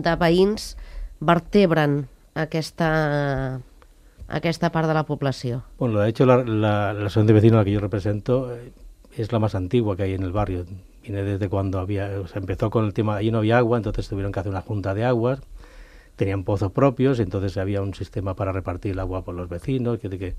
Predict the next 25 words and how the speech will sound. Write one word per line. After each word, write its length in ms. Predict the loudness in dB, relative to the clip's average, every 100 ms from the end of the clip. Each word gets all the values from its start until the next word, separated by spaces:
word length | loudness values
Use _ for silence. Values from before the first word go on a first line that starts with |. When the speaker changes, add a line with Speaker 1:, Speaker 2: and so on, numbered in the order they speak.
| -12 -18 -20 -20 -20 -14
Speaker 2:
hace 180 | -6 -2
años 180 | 0 0
se 60 | 0
buscaban 260 | 0 -2
la 80 | 0
vida 180 | -2 -2
para 160 | -2
tener 160 | -4 -4
agua 280 | -6 -6 -8
ellos, 140 | -8
con 120 | -8 -6
pozos 260 | -6 -6
propios. 420 | -4 -6 -6 -10 -12 -20 _ _ _ _ -20 -20 -12 -4
Que 80 | -2
pagaban 280 | -2 -4 -6
su 120 | -6
canon 240 | -4 -4
correspondiente 760 | -4 -6 -6 -4 -2 -2 0 -2
y 40 |
todo, 240 | -2 -4 -4
era 160 | -6
todo 160 | -6 -4
legal. 380 | -4 -4 -6 -10 _ -20 -20 -18 -18 -20 -18 -4
Y, 1000 | 4 6 8 6 4 2 0 0 -2 -2
bueno, 300 | -2 -4